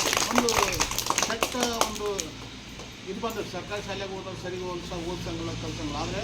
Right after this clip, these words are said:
ಅದು ಶುದ್ಧ ತಪ್ಪು ಅಂತ ನಾನು ಅಂತೀನಿ. ಯಾಕಂದ್ರೆ ನಮ್ಮಲ್ಲಿ ಟ್ರೈನ್ಡ್ ಟೀಚರ್ಸ್ ಇರ್ತಾರೆ, ಕ್ವಾಲಿಫೈಡ್ ಟೀಚರ್ಸ್ ಇರ್ತಾರೆ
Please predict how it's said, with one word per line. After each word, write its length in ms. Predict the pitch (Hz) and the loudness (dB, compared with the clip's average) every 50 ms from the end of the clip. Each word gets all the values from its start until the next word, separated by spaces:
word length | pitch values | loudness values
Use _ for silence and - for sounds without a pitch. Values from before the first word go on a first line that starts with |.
| 226 - - - - - - - - - - 156 | -2 -4 -4 -6 -4 -4 -4 -4 -4 -4 -4 -2
ಅದು 100 | 165 160 | -2 -2
ಶುದ್ಧ 420 | 160 - - 190 190 - - 226 220 - - - | -2 -4 -4 -4 -4 -4 -4 -4 -4 -4 -4 -4
ತಪ್ಪು 260 | 180 180 - - 214 208 | -4 -4 -4 -4 -2 -2
ಅಂತ 140 | 196 - | -2 -2
ನಾನು 260 | 175 165 - - 175 170 | -2 -2 0 0 0 0
ಅಂತೀನಿ. 240 | 156 - - 262 | 0 0 -2 -2
ಯಾಕಂದ್ರೆ 260 | 147 147 - 202 196 180 | -2 -2 -2 -2 -2 -2
ನಮ್ಮಲ್ಲಿ 280 | 180 185 214 208 196 | -2 -2 -2 -4 -4
ಟ್ರೈನ್ಡ್ 340 | - - 196 233 269 254 240 | -4 0 2 4 4 4 4
ಟೀಚರ್ಸ್ 460 | - - 214 - - - 208 - 190 | 2 -2 -4 -4 -4 -4 -4 -4 -4
ಇರ್ತಾರೆ, 260 | 175 - - 147 - - - - - - - - - - - | -6 -6 -6 -6 -6 -6 -6 -8 -8 -8 -8 -8 -8 -6 -2
ಕ್ವಾಲಿಫೈಡ್ 500 | 139 170 240 269 240 254 262 254 240 - | 2 4 4 4 4 4 2 0 0 0
ಟೀಚರ್ಸ್ 380 | 240 233 - 247 233 - 220 | -2 0 0 -2 -2 -2 -4
ಇರ್ತಾರೆ 280 | 208 - - 151 - | -4 -4 -4 -6 -6